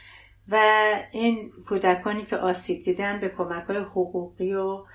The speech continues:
درمانی دسترسی داشته باشن. یعنی در واقع بازسازی محیطی یا رفتاری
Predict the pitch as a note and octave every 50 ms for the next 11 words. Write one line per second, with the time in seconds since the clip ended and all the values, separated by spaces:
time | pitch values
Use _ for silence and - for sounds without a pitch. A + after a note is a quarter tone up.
0 | - - _ _ _ - - F#3+ F#3 F#3 F#3 F3+ F3+ F3+ F3+ F3+ F3+ F#3+ G#3 -
1 | G3+ F#3 F3 F3 - - F3 E3+ - - F#3 F#3 F#3 F3 F3 - - - - F3
2 | F3 - - E3 E3+ - - _ _ - F3 F3 F3+ F#3+ F#3 G3 F#3+ F#3 F3+ F#3
3 | F#3 F3+ F#3 F3+ F3+ F3+ - G#3 G#3+ A3 A#3 A#3 A#3 - - - - _ _ _
4 | _ _ _ _ _ _ - G3+ G3+ G3+ G3 G3 - - - G#3 G3+ G3+ F#3+ F#3
5 | - - A3+ A#3 G#3+ G3+ F#3 F3 E3 D#3+ D#3+ - - - F3+ F3+ F#3+ F#3+ F#3 F#3
6 | - - F#3 F3+ F3+ - - G#3+ G3+ F#3+ F3+ F3 F3 F3 F3+ F3 F3 F3+ - -
7 | - F#3+ F3 E3+ F3+ F#3+ G#3 G#3+ A3 A3 A3 A3